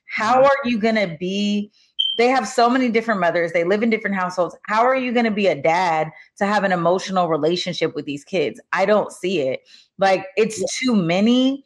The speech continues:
Speaker 2: It is.
Speaker 1: I mean, we see some of the larger families like the Kardashians or like Diddy and all his kids. And a lot of them, you know, they're older now. He has more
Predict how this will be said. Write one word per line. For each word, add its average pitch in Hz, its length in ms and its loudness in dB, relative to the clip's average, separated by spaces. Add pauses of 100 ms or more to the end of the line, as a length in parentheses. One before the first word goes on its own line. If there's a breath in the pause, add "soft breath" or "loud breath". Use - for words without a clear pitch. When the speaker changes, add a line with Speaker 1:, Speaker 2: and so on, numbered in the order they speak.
(120)
Speaker 2:
It 139 100 2
is. 135 300 4
Speaker 1:
I 208 60 2
mean, 208 240 0
we 233 180 2
see 240 340 -2
some 226 240 0
of 220 80 2
the 196 400 2
larger 190 440 2
families 190 520 -4
like 165 220 -2
the 180 80 -4
Kardashians 180 920 -2
or 170 200 2
like 160 260 -2
Diddy 180 260 0
and 170 120 0
all 175 160 2
his 185 180 -4
kids. 185 260 -2 (280 loud breath)
And 196 80 2
a 190 60 4
lot 190 220 2
of 262 120 -2
them, 240 280 0
you 226 120 4
know, 214 120 2
they're 196 300 0
older 208 300 4
now. 160 260 -4
He 185 120 -6
has 190 340 -2
more 190 420 2